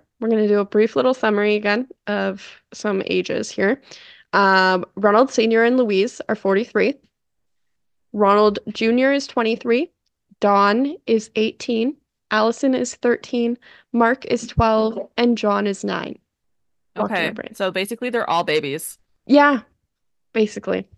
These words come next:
Speaker 1: Um, so on the evening of November thirteenth, nineteen seventy-four,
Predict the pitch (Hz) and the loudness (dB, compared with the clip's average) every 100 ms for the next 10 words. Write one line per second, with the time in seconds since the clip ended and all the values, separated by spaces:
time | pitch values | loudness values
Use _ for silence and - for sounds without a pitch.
0 | _ - 202 202 214 214 240 _ _ - | _ -2 2 4 4 2 0 _ _ -6
1 | - 208 233 415 _ - 220 226 233 - | 4 6 6 0 _ -4 2 4 4 2
2 | 214 226 233 285 294 226 220 214 214 - | -2 0 2 2 -2 0 2 2 0 -6
3 | _ _ - 220 214 214 247 254 220 - | _ _ -4 0 0 0 0 0 -2 -2
4 | 233 233 277 - 214 - 254 240 262 311 | -4 -4 -4 -4 -4 -4 -6 -4 -2 -2
5 | - 233 214 | -2 -2 -2